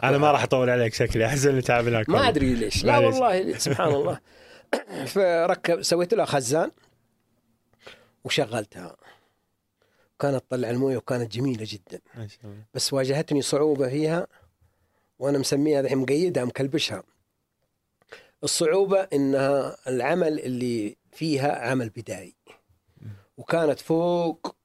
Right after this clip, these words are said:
Speaker 2: في أعلى المروحة كانت تعمل بالتروس. التروس دي لو عملت بدون زيت تتكسر. كان فيها لها زي الصندوق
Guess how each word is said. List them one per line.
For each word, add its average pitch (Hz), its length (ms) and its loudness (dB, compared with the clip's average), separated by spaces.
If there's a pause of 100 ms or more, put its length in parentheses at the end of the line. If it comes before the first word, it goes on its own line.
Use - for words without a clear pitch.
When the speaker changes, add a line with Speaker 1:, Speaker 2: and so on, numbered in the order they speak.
(120)
Speaker 2:
في 151 160 2
أعلى 165 220 2
المروحة 151 600 2 (640)
كانت 147 420 2
تعمل 131 280 0
بالتروس. - 760 -6 (680)
التروس 160 400 -2
دي 165 260 -2 (380)
لو 143 460 -2
عملت 143 520 0
بدون 160 340 0
زيت 208 440 2 (400)
تتكسر. - 540 -6 (880)
كان 170 220 2
فيها 151 220 4
لها 139 180 4
زي 131 140 2
الصندوق 175 680 0